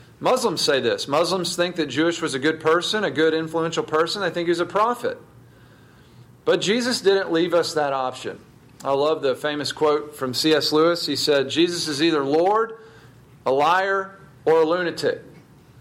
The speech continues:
You know, we could add to that, he's either God or he's a goon. But he didn't leave us the option of, uh,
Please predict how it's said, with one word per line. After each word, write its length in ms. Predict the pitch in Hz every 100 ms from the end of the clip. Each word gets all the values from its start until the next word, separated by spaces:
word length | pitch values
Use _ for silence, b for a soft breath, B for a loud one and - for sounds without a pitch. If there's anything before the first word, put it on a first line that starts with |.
| B B B B B B B
You 140 | 143
know, 300 | 143 123 131 - - - -
we 100 | 127
could 120 | 135
add 220 | 131 135
to 60 | 135
that, 200 | 135 135
he's 160 | 151
either 200 | 170 170
God 540 | 131 160 180 220 226 -
or 160 | 170 175
he's 180 | 180 160
a 80 |
goon. 500 | 160 185 185 139 95 - - - - - - -
But 140 | 143
he 80 | 160
didn't 340 | 180 226 196
leave 200 | 185 190
us 180 | 180 -
the 140 | 160
option 680 | 151 170 170 - 135 127 131 -
of, 600 | 139 135 131 127 120 120
uh, 260 | 131 123 117